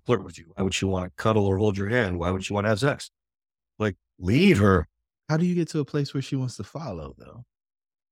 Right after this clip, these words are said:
Speaker 1: You have to be consistent. I mean, integrity. I mean, the examples you can come up with, man, like, "Yeah, I'll get the milk.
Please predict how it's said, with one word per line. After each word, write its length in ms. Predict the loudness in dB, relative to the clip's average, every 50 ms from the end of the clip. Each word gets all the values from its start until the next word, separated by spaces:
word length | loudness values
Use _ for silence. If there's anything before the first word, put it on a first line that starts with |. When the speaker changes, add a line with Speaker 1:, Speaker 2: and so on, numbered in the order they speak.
| _ _ _ _ _ _ _ _ _ _ _ _ _ _ _ _ _ -6
Speaker 1:
You 140 | 0 2 2
have 120 | 2 2
to 80 | 0 -2
be 100 | -2 -4
consistent. 580 | -6 -8 -10 -10 -10 -10 -10 -10 -10 -12 -12 -14 _ _ _ _ _ _ _ _ _ _ _ -2
I 40 | 0
mean, 160 | 2 2 2
integrity. 680 | 2 0 0 2 2 4 4 4 2 2 0 -4 -8 -12 _ _ _ 0
I 60 | 2
mean, 240 | 2 2 0 0 2
the 120 | 2 2
examples 500 | 2 4 2 2 2 2 2 0 0 0
you 100 | -2 -6
can 80 | -6 -6
come 160 | -4 -2 0
up 200 | 0 0 0 -2
with, 180 | -4 -4 -6
man, 220 | -6 -8 -8 -8 -6 -4
like, 300 | -2 -2 -2 -2 -4 _ _ _ _ _ _ _ 2
"Yeah, 180 | 4 6 6
I'll 140 | 6 6 4
get 180 | 4 0 0 0
the 80 | 0
milk. 300 | 2 2 2 2 0 -2